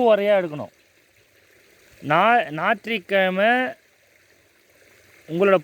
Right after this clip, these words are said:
புஷ்கரண வம்சம் டைமிங்கை பார்த்துட்டு குரு உரையில எடுக்கணும் இந்த நாய் உருவி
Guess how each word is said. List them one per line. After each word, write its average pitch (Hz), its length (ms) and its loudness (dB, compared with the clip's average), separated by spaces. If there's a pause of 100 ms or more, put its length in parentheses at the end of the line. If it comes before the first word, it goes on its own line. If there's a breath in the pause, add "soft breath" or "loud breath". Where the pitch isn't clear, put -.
புஷ்கரண 214 360 -2
வம்சம் 190 400 -4
டைமிங்கை 180 340 -2 (100)
பார்த்துட்டு 190 360 -2 (1200)
குரு 262 200 2 (140)
உரையில 196 260 2 (120)
எடுக்கணும் 196 340 -4
இந்த 190 160 -6
நாய் 190 240 -2
உருவி 160 240 -2